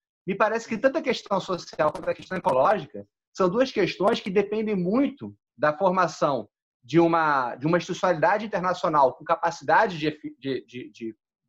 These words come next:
de ter uma repercussão efetiva, né? É, mas care-, carecemos dessa institucionalidade, né? Carecemos dessas instituições conseguirem fazer isso.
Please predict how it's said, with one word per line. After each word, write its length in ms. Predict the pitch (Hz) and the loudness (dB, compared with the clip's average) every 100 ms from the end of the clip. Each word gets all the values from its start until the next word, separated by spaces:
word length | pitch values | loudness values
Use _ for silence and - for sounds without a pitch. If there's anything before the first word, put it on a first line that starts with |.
| _ | _
de 80 | 110 | _
ter 100 | 170 | 0
uma 120 | 208 | 0
repercussão 720 | 165 160 - - - 147 170 202 _ _ 131 | 0 -6 -10 -12 -8 -2 -2 -4 _ _ -10
efetiva, 580 | 131 131 - 160 196 - _ _ _ _ _ _ | -8 -8 -8 -10 -10 -14 _ _ _ _ _ _
né? 340 | 127 131 156 - | -6 -4 -4 -4
É, 640 | 147 143 143 143 139 131 127 - - | 2 4 6 6 4 2 -2 -8 -6
mas 640 | 160 185 202 202 - - _ _ _ _ _ _ _ _ | 0 0 0 -6 -12 -16 _ _ _ _ _ _ _ _
care-, 300 | 214 214 190 - | -2 -2 -4 -2
carecemos 680 | 202 214 202 208 240 202 143 | -2 0 -2 2 2 2 2
dessa 220 | 170 165 | 0 -2
institucionalidade, 720 | - - 160 151 117 95 - _ _ _ _ - | -12 -6 -4 0 0 -2 -6 _ _ _ _ -8
né? 100 | 127 | -2
Carecemos 540 | 165 160 160 185 196 | 0 0 0 0 0
dessas 300 | 165 165 170 | 2 0 0
instituições 720 | 151 - 160 147 143 151 151 - _ _ | -8 -6 -6 -4 -2 -2 -2 -10 _ _
conseguirem 400 | 160 156 151 165 | -4 -2 -2 0
fazer 280 | 165 156 170 | 0 2 0
isso. 280 | 113 - | 0 -6